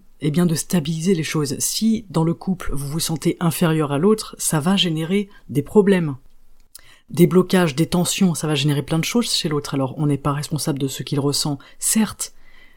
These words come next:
mais on peut, nous, en se sentant égal, en n'ayant plus de rapport dominé-dominant,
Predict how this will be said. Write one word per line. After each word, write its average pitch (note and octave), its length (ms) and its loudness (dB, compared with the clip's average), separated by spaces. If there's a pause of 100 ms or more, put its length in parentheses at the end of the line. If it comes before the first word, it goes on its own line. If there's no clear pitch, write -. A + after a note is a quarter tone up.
mais E3 260 2
on F3 100 4
peut, A#3+ 360 4 (360)
nous, G#3 320 10 (1000)
en D#3+ 100 0
se - 140 2
sentant E3+ 380 4
égal, D#3+ 640 4
en D#3+ 120 2
n'ayant D3+ 240 2
plus G3 180 0
de F3 80 4
rapport D#3+ 400 0
dominé-dominant, D#3+ 960 4